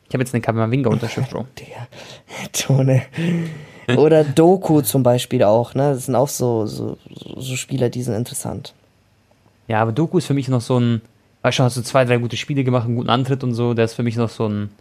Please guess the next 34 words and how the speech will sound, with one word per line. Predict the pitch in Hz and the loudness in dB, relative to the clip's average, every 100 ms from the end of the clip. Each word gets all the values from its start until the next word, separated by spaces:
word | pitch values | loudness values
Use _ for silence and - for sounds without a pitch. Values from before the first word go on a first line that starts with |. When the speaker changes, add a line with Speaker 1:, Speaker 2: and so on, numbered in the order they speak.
| _ _ _ _ _ | _ _ _ _ _
Speaker 1:
so | - 123 | -6 -2
ein | 110 | 4
leeres | 117 120 - | 4 4 0
Blatt, | - 113 - | -2 -2 -2
so | - | -6
muss | 107 110 | -6 -4
man | 117 | -6
erstmal | - 107 | -6 -6
schauen, | 117 110 101 - | -4 -4 -6 -10
was | 117 - | -6 -2
er | |
liefert. | 113 113 - - _ _ | -2 -2 -8 -10 _ _
Speaker 2:
Ja | 180 | -6
gut, | 131 147 147 | 0 0 0
der | 95 | -2
ist | - | -2
ja | |
halt | 120 | -4
noch, | 113 110 - _ - - _ _ _ _ | -4 -6 -14 _ -20 -20 _ _ _ _
äh, | - 104 - - - - | -2 0 -2 -4 -6 -6
achtzehn | - - - 120 | -4 -4 -2 0
Speaker 1:
Ja, | 117 | 4
voll | |
Speaker 2:
Jahre | 139 131 | 4 4
Speaker 1:
jung. | 107 | 2
Speaker 2:
alt. | 107 - - _ _ _ _ | -2 -4 -12 _ _ _ _
Oder | 110 104 | -6 0
Speaker 1:
Genau, | 107 107 104 | 2 4 4
genau, | 104 | 2
Speaker 2:
siebzehn, | 98 160 | 0 2
Speaker 1:
klar. | 104 98 | 2 2
Speaker 2:
achtzehn, | - 135 127 120 | -2 -4 -4 -4
ja. | 107 - - - - - - - - | -8 -8 -16 -20 -20 -20 -20 -20 -16
Speaker 1:
Safe. | - 110 - | -6 -2 0